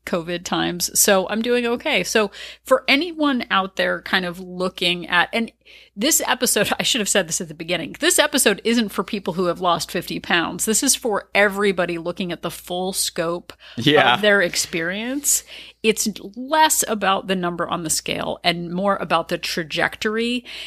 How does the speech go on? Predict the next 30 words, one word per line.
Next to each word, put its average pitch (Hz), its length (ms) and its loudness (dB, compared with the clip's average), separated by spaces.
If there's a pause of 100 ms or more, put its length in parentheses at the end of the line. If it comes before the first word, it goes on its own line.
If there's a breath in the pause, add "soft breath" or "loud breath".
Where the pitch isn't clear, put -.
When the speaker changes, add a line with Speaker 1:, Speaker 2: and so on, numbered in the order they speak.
(160 loud breath)
Speaker 1:
and 202 120 4
how 247 260 4
you 320 200 6
feel 202 440 2
when 180 160 -4
you 170 120 -2
wake 160 280 -4
up 156 220 -2
in 165 80 -6
the 160 80 -4
morning. - 580 -10 (380 loud breath)
Do 240 220 6
you 302 200 2
feel 180 720 0
proud 170 600 4
of 165 200 -6
the 170 80 -6
choices 165 480 -2
that - 160 -8
you 165 120 -8
made 165 240 -4
yesterday? - 760 -6 (320 loud breath)
Do 233 200 6
you 277 200 2
wake 196 380 2
up 196 240 0
going, 175 360 0
"Oh 185 200 -2
my 165 160 -2
gosh, 175 460 0